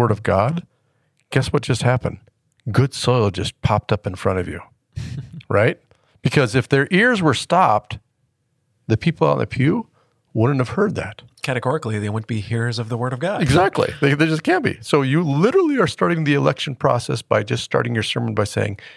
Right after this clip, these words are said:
Speaker 1: "Dear hearers of the word of God." And that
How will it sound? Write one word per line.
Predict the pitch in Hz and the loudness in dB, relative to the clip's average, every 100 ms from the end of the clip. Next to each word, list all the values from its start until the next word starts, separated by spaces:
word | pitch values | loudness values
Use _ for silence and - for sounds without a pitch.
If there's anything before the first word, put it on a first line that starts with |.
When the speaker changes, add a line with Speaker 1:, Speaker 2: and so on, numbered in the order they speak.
| - - 101 | -20 -14 -2
Speaker 1:
"Dear | 98 170 202 | 2 2 2
hearers | 170 185 165 165 165 156 | 0 2 4 4 2 0
of | 131 120 | -2 0
the | 123 | 2
word | 131 123 | 2 2
of | 113 | 0
God." | 131 123 92 95 - - - - _ - | 2 2 2 0 -10 -20 -20 -20 _ -4
And | 98 90 | -2 0
that | 123 190 160 | 2 2 0